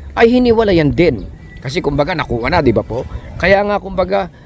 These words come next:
no contact will provide you that enough time or quality time, mga utol, para i-self-assess or evaluate mo naman yung nararamdaman mo rin, di ba? Hindi lang naman porket, ah, nagkahiwalay kayo, ay siya lang naman po yung dapat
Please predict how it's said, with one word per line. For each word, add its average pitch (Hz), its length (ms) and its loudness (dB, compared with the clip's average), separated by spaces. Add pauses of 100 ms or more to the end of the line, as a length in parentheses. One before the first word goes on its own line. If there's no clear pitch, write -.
(140)
no 190 160 0
contact 208 480 0
will 165 160 -8
provide 147 480 0
you 147 80 2
that 135 240 0
enough 131 480 0
time 165 320 2
or 135 80 -8
quality 175 400 -6
time, 185 320 0
mga 185 160 -2
utol, 165 320 -6
para 240 240 2
i-self-assess 170 1040 0
or 160 160 -6
evaluate 160 560 -6
mo 185 80 -10
naman 143 320 -4 (420)
yung 190 160 4
nararamdaman 147 640 4
mo 107 80 -4
rin, 156 240 2
di 104 80 -2
ba? 120 80 -6
Hindi 131 320 4
lang 135 160 6
naman 131 240 4
porket, 120 400 -8 (160)
ah, 113 160 -2
nagkahiwalay 131 640 -2
kayo, 190 320 4 (400)
ay 180 160 2
siya 185 160 0
lang 185 160 2
naman 175 240 -2
po 170 160 -4
yung 156 160 -6
dapat 143 240 -4